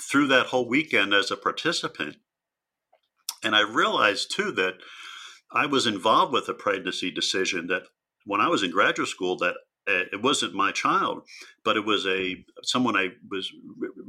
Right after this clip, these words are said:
very close to and cared very deeply about, and they trusted me on a number of different levels, and they were dealing with an unplanned pregnancy. And I just,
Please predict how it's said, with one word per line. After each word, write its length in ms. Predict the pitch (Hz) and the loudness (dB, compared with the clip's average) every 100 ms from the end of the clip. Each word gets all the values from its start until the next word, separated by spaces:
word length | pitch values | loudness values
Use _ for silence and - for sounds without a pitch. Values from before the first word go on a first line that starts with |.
| 113 | -2
very 240 | 139 170 147 | 2 2 0
close 380 | - 110 98 - | 0 0 0 -2
to 120 | 92 | -4
and 120 | 87 | -2
cared 240 | - 98 | -2 0
very 180 | 110 120 | 0 -2
deeply 320 | 104 98 92 85 | -2 -2 -2 -2
about, 320 | 87 82 82 | 0 -2 -2
and 120 | 92 | -2
they 140 | 117 | -2
trusted 560 | 120 - 127 - 104 78 | -2 0 0 0 -4 -6
me 200 | 78 71 - | -10 -10 -8
on 100 | 85 | -6
a 120 | 95 | -2
number 280 | 107 123 135 | -2 0 -2
of 100 | 113 | -2
different 280 | 117 107 95 | -4 -4 -2
levels, 460 | 95 - - - - - - - - - - - - | -4 -4 -12 -16 -20 -20 -18 -16 -16 -16 -18 -18 -6
and 160 | 104 104 | -2 2
they 120 | 117 | 2
were 120 | 117 | 2
dealing 220 | 117 110 | 2 2
with 120 | 101 | 0
an 80 | 101 | 0
unplanned 400 | 98 90 95 - | 0 -2 -6 -2
pregnancy. 580 | - 131 156 - - - _ _ - - - - - - _ _ | -2 -2 -4 -8 -8 -14 _ _ -20 -20 -20 -20 -20 -20 _ _
And 340 | 101 101 95 92 - | -2 -2 -4 -8 -6
I 160 | 95 95 | -4 -4
just, 400 | 101 104 - | -2 -4 -4